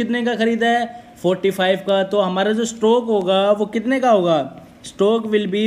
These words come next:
rupees forty five thousand, जिसमें से हमने cash दे दिया ट्वेंटी थाउजेंड। तो and liability हमारी increase कितनी हो गई, Liability हमारी हो गई, और हमारी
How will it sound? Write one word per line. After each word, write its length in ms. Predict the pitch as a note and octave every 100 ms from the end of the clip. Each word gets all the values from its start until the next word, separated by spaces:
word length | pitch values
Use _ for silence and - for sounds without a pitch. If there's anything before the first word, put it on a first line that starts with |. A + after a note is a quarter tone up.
| G#3
rupees 640 | G3 G3+ G3+ A3 B3+ C4+ A#3 - - - - - -
forty 340 | E3+ F3 F3 F#3+ F3+
five 300 | F3 F3 F3
thousand, 480 | F3 F3 F3+ F#3 F3 - - - -
जिसमें 380 | E3 G#3+ A#3+ B3+
से 120 | A#3+
हमने 260 | A#3 A3+ A#3
cash 400 | A#3 A#3 B3 B3 A3
दे 100 | B3+
दिया 340 | B3 C4 C4 C4 - - - -
ट्वेंटी 360 | D#3+ E3 E3 F3
थाउजेंड। 540 | F3 F3 F3 F#3 F#3 F3+ - - - - - - - - - - - - - - F#3+
तो 60 | G3+ G3+
and 120 | G#3+ F#3
liability 500 | G3 G#3 A#3+ A#3 C4+
हमारी 320 | G#3+ G3+ A#3
increase 460 | A#3 A3+ B3 C4+ A3
कितनी 280 | C4 C#4
हो 160 | C#4 G#3
गई, 240 | F3 C#3+ A2 - - - - - - - - - - - - - - - -
Liability 540 | D3+ F3 G3 G#3+ A#3 C4+
हमारी 320 | G#3+ G3 G#3+
हो 160 | G3 E3+
गई, 440 | F3 G3 A#3 C4 - - - - - - - - - - - - - - - - - - - -
और 180 | D#3+ F#3
हमारी 380 | F3 D#3+ D#3